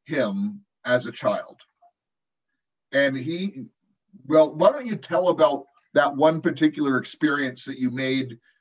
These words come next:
the, uh, documentary, uh, on, on your site about?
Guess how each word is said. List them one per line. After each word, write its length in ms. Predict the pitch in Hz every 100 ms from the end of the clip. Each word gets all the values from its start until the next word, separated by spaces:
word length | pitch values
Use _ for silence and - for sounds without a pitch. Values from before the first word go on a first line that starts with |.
| _ -
the, 280 | 123 117 113
uh, 220 | 113 107
documentary, 880 | 104 139 127 135 123 123 123 113 101 - -
uh, 300 | - 107 101
on, 460 | - 113 208 214 -
on 240 | - 123 120
your 380 | 123 117 110 -
site 440 | - - 90 87 -
about? 340 | 98 90 -